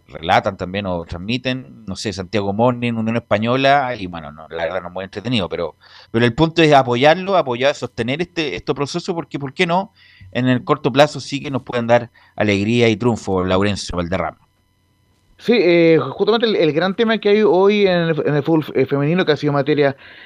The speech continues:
Speaker 2: de debate y que incluso lo, lo, lo, lo plantea en un posteo el técnico de, de Palestino Femenino, Cla-,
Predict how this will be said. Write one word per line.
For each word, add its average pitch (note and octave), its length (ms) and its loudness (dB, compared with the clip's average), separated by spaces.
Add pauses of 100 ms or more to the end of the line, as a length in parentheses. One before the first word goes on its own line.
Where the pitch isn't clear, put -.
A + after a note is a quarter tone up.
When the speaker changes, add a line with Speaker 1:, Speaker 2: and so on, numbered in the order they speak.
(120)
Speaker 2:
de D3 260 6
debate E3 260 4
y G#3 40 -4
que F3+ 100 -6
incluso C4+ 320 0
lo, C4+ 160 6
lo, F#3+ 200 4
lo, D3+ 300 2
lo C#3+ 100 0
plantea C#3+ 340 -2
en C4 80 0
un G#3+ 80 -2
posteo G#3+ 560 0
el F3+ 100 0
técnico G3 460 2
de, E3 240 6
de D3+ 120 4
Palestino D3+ 360 2
Femenino, D#3+ 420 0
Cla-, D#3 320 2